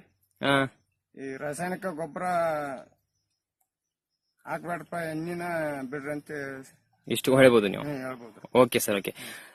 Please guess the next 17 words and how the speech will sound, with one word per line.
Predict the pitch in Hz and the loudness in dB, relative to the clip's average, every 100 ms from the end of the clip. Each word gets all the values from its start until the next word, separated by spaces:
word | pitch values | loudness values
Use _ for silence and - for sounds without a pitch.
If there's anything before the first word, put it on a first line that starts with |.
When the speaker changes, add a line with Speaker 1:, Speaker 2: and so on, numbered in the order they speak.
| - - | -16 2
Speaker 1:
ಮತ್ತೆ | 139 160 165 | 6 6 8
ಸರ್, | 202 202 | 10 12
ಲಾಸ್ಟ್ | 196 170 196 | 12 10 10
ಅಂದ್ರೆ | 196 190 180 202 214 - - | 8 10 12 12 10 6 6
ಈ | 160 180 185 185 - - | 10 12 12 10 8 8
ಕಬ್ಬು | 175 190 | 10 10
ಪ್ಲಾಟ್ | 220 180 202 196 | 10 12 12 12
ಬಿಟ್ಟ | 156 160 113 | 10 10 8
Speaker 2:
ಹ್ಮ್. | - - _ - 143 | 2 -14 _ -16 -2
Speaker 1:
ನೀವ್ | 135 170 | 2 8
ಬ್ಯಾರೆ | 160 170 208 | 10 12 12
ಯಾವ | 196 | 12
ಪ್ಲಾಟ್ | 190 185 190 | 12 10 10
ಉಪಯೋಗ | 196 185 | 10 10
ಮಾಡಿರಿ | 180 180 | 12 12
ಏನ್ರಿ | 180 165 | 10 8
ನಮ್ದು? | 165 165 175 | 6 8 6